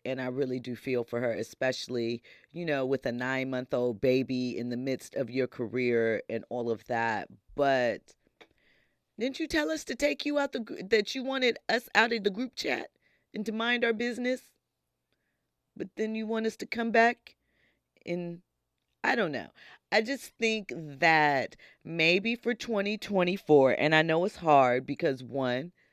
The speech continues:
social media is addicting, and two, y-, you know, out of sight, out of mind, especially now, if you are not keeping yourself relevant on social media, do you even have a career? Do you exist?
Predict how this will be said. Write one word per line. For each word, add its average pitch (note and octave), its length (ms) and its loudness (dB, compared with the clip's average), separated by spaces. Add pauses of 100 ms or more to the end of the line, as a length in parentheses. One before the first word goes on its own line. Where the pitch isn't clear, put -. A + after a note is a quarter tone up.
(160)
social C#3+ 400 -2
media C3+ 360 -4
is C3+ 200 -8
addicting, B2 600 -6 (440)
and E3+ 260 -4
two, G3+ 500 -2 (640)
y-, - 140 -14
you B3+ 220 -10
know, A#3+ 400 2 (840)
out F3+ 180 10
of A#3+ 60 2
sight, A#3+ 320 8
out A3+ 200 6
of G#3+ 60 4
mind, G#3+ 360 4
especially F#3+ 680 2
now, E3 480 4 (300)
if C#3 120 -4
you F3+ 220 -4
are G#3 80 -2
not G#3 280 0
keeping G3 360 -4
yourself F#3+ 400 -2
relevant F3+ 500 0
on D#3 140 -4
social F3 400 0
media, D#3+ 480 4 (320)
do C#3+ 140 0
you F3+ 200 -2
even F3 280 -2
have F#3+ 240 2
a E3+ 40 2
career? A#2 520 -2
Do B2 160 -8
you G#3 220 2
exist? E3 840 2